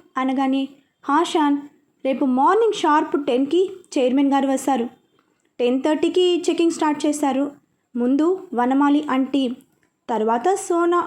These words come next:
and టీమ్ రెడీగా ఉండాలని మొత్తం ఒకసారి ఫైనల్గా చెక్ చేసుకోమని చెప్పు. ఈవినింగ్ నేను చెక్ చేస్తాను" అన్నాడు సీరియస్గా. షాన్ సరేనని వెళ్ళిపోయాడు.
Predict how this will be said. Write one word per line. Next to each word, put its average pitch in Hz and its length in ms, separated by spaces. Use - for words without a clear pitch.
and 320 140
టీమ్ 302 240
రెడీగా 262 380
ఉండాలని 277 520
మొత్తం 269 460
ఒకసారి 294 380
ఫైనల్గా 294 500
చెక్ 311 420
చేసుకోమని 294 400
చెప్పు. 294 380
ఈవినింగ్ 302 580
నేను 277 300
చెక్ 233 200
చేస్తాను" 302 400
అన్నాడు 330 340
సీరియస్గా. 339 680
షాన్ 269 360
సరేనని 294 460
వెళ్ళిపోయాడు. 311 540